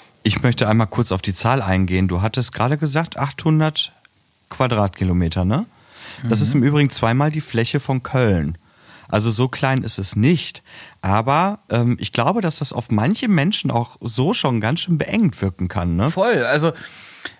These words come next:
Speaker 2: ich meine, jetzt, da sind wir wieder irgendwie bei dieser, bei dieser psychologischen Komponente so ein bisschen, ne? Ich hatte, ähm, auch schon Feedback aus der Community bekommen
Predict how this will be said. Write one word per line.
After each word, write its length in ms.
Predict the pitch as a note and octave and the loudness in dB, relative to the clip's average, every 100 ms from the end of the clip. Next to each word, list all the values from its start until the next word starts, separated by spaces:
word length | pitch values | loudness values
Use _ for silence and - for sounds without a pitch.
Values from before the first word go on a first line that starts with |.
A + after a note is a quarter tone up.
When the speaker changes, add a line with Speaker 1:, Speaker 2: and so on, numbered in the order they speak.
| _ | _
Speaker 2:
ich 120 | D#3+ | -2
meine, 180 | F3 G3 | 0 0
jetzt, 120 | E3+ | 2
da 100 | F#3 | 2
sind 180 | F3+ A3 | 2 2
wir 160 | A3 F#3+ | 2 2
wieder 220 | G3 E3 | 2 2
irgendwie 220 | G3 G3 | 0 -2
bei 180 | E3+ F#3 | 0 0
dieser, 260 | F3 F#3 | 2 0
bei 160 | F3+ E3+ | 0 -2
dieser 200 | D#3+ F3 | 0 -2
psychologischen 720 | F3 E3+ D#3+ D#3 F3 F3+ C#3 | -2 -4 0 2 0 0 -2
Komponente 500 | B2 A#2 G#2 G2 A2 | 0 -2 0 0 0
so 120 | G2+ G2 | -2 -4
ein 60 | |
bisschen, 300 | F#2 - G#2 | -4 -4 0
ne? 120 | C3 F#3+ | 0 0
Ich 120 | D#3+ | -2
hatte, 320 | D#3+ E3+ E3+ | -2 0 0
ähm, 400 | D3 D3+ D3+ D#3 C#3+ | 2 0 0 -2 0
auch 440 | C#3 C#3+ D3 - | 2 2 0 -4
schon 440 | - D#3 D3 D3 D3 | -4 0 0 0 -2
Feedback 480 | - D3+ - E3 - | -6 -10 -2 -2 0
aus 240 | C#3 C3 | -2 0
der 200 | D3+ C#3+ | 0 -2
Community 460 | - C3+ D3 F3 G3 | 0 0 0 0 -2
bekommen 380 | F#3+ G#3+ A#3+ | -2 -2 -2